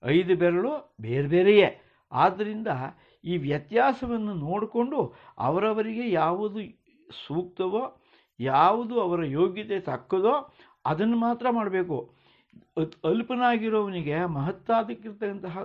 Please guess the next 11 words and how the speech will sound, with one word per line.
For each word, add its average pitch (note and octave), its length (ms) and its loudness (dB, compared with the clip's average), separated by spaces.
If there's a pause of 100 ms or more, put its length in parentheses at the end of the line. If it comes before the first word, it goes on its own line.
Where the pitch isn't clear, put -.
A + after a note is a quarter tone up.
(120)
ಸನ್ಮಾನವನ್ನು F3+ 560 -6
ಮಾಡಿದರೆ D#3 720 -4 (160)
ಅದು F3 320 0
ಅವನಿಗೆ F3 520 -4 (480)
ಅವಮಾನವನ್ನು F3+ 640 -4
ಮಾಡ್ದಂಗೆ, D#3 720 -4
ಮಾಡಿದ D3+ 220 -2
ಹಾಗೇನೆ. D3 580 -4 (320)
ಅದಕ್ಕೋಸ್ಕರ F3+ 580 0 (680)
ದಾನ E3+ 320 0
ಸಮ್ಮಾನಾದಿಗಳನ್ನು F#3+ 1300 -2